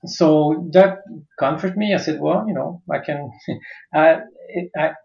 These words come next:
I sold a hundred thousand books in France of the first of that bad, that guide, which is very incredible. Um, I don't know, for some reason, I had good cover, good critics, and, uh, people just, just bought it like crazy.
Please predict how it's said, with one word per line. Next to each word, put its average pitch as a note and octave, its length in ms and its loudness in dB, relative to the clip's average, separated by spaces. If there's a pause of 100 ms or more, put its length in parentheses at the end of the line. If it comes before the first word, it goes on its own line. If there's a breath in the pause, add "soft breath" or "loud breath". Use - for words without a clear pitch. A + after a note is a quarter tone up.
(120)
I D#3 60 -6
sold F3 360 0
a B2 120 0
hundred D3 480 -4
thousand C#3 420 0
books E3 280 -4
in B2 180 -8
France D3 460 -4 (420 soft breath)
of C#3+ 280 -2
the C3 80 -4
first C3+ 420 -4
of A#2+ 160 -6
that B2 240 -2
bad, B2+ 400 -4
that A#2+ 260 -2
guide, C#3+ 340 -4
which B2 200 -12
is - 140 -18 (180)
very E3+ 140 -6
incredible. C#3 640 -6 (180)
Um, D3 340 0
I F#3 60 0
don't A3 140 4
know, F#3 180 2
for - 80 -18
some F3+ 220 2
reason, F3+ 420 -2
I C3+ 160 0
had D#3+ 320 -4
good D3 220 -8
cover, F#3 480 -2
good D3+ 200 -8
critics, F3+ 420 -6
and, C3 260 -8
uh, B2 160 -2 (340)
people E3+ 400 -6
just, - 220 -14 (500)
just - 300 -8
bought - 200 -2
it F3+ 120 -4
like B2+ 180 -6
crazy. C3+ 500 -8